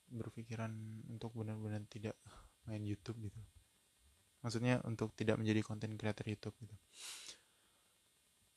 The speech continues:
Ya karena gua yang channel pertama tadi, karena gua nggak bisa sendiri untuk ngedit kayak gitu, gua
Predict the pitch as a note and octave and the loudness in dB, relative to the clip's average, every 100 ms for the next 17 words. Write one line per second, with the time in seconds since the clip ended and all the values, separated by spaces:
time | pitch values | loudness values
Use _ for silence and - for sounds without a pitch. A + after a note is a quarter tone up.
0 | _ _ _ - A#2 G#2 G2+ G2+ G2+ G#2 | _ _ _ 2 6 10 10 8 4 2
1 | G#2 G2+ G2+ G2+ G2+ G2 F#2+ F#2+ F#2+ F#2+ | 4 4 4 6 8 8 6 4 2 0
2 | F#2+ F#2+ G#2 G2 - - - - - _ | -2 -4 -6 -10 -16 -20 -20 -20 -20 _
3 | _ _ _ _ _ _ B2 G#2+ G#2+ G#2 | _ _ _ _ _ _ 2 2 2 -2
4 | G2+ G2+ G2 G2 G2+ G2+ G2+ G#2+ A2 G#2 | 0 0 2 0 0 0 0 0 2 2
5 | G#2 G#2 G#2 G2+ G2 G#2 - G#2 G2+ G#2 | 4 4 6 4 4 0 0 2 6 6
6 | G#2 G#2 G2 G2+ - - G2+ G2 - A#2+ | 4 4 6 4 2 2 2 0 6 8
7 | C#3 D3 _ - _ _ _ - | 8 6 _ -20 _ _ _ 6